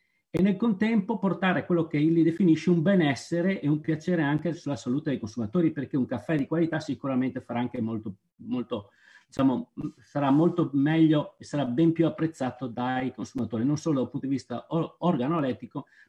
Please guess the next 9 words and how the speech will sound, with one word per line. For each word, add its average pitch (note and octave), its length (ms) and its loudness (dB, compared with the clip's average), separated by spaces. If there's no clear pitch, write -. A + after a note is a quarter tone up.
ma B2 80 -8
soprattutto B2 500 -6
da A#2 80 0
un G#2 60 -2
punto A2+ 160 -6
di A2+ 80 -2
vista A2 200 -6
anche G2+ 320 -6
salutistico. - 680 -10